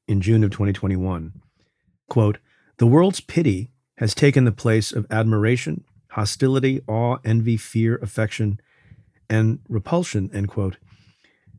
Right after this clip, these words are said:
And somebody in, in a review of the book said that, you know, that might have sounded right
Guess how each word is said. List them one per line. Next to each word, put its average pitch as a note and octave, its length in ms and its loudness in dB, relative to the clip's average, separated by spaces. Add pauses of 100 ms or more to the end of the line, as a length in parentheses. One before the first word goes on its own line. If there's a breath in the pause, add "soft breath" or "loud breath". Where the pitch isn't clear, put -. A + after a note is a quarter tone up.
(120)
And A#2+ 100 0
somebody D#3 300 6
in, C3 220 4
in A#2+ 80 2
a A2+ 40 4
review A2 300 2
of G#2 60 0
the G2+ 80 -2
book G2+ 340 -4 (480)
said G#2 460 -2
that, G#2 160 -2 (120)
you B2 100 -2
know, A2 60 0
that B2 140 0
might A#2+ 220 2
have A2 220 -2 (500)
sounded A2+ 400 0
right G2+ 320 -2